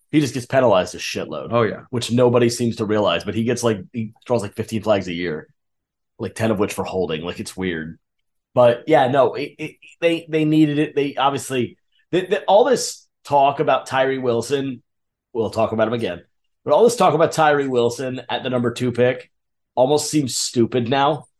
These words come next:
Speaker 1: And, of course, it's easy to say in hindsight, like, of
Speaker 2: Yeah.
Speaker 1: course he wasn't going number two. Of
Speaker 2: It
Speaker 1: course
Speaker 2: was
Speaker 1: this, of course that.
Speaker 2: It was an excellent smoke.
Speaker 1: Great smoke
Speaker 2: Yeah.
Speaker 1: screen.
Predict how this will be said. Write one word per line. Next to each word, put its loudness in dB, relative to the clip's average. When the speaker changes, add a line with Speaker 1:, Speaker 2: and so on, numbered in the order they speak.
Speaker 1:
And, 2
of -6
course, 2
it's -8
easy 0
to -2
say -4
in -4
hindsight, -2
like, -6
of -8
Speaker 2:
Yeah. -4
Speaker 1:
course 4
he -4
wasn't -2
going -4
number -8
two. -8
Of -10
Speaker 2:
It -18
Speaker 1:
course 4
Speaker 2:
was 4
Speaker 1:
this, -4
of -16
course -2
that. -8
Speaker 2:
It 2
was 2
an -2
excellent -4
smoke. -4
Speaker 1:
Great 6
smoke 4
Speaker 2:
Yeah. 0
Speaker 1:
screen. -2